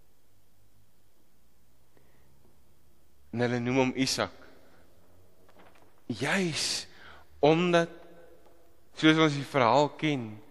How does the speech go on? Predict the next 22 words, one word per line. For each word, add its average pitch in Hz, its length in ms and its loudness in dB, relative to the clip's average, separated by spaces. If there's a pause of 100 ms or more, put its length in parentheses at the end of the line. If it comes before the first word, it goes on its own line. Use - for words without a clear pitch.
(540)
Sara 151 400 6
wat 139 160 2
kom 139 160 -6
sê, 139 240 -4
"Maar 123 240 -8
die 120 160 -6
Here 123 180 0 (140)
het 107 120 -10
my 110 160 -6
maak 107 300 -6
lag." 110 280 -2 (1080)
Daarom 135 320 4
sal 117 220 -8
sy 120 140 -10
naam 113 320 -2
Isak 143 380 -8
wees. 92 520 -14 (4000)
Ons 135 240 0
kyk 147 280 6
baie 143 260 6
keer 139 260 -4
vas - 680 -2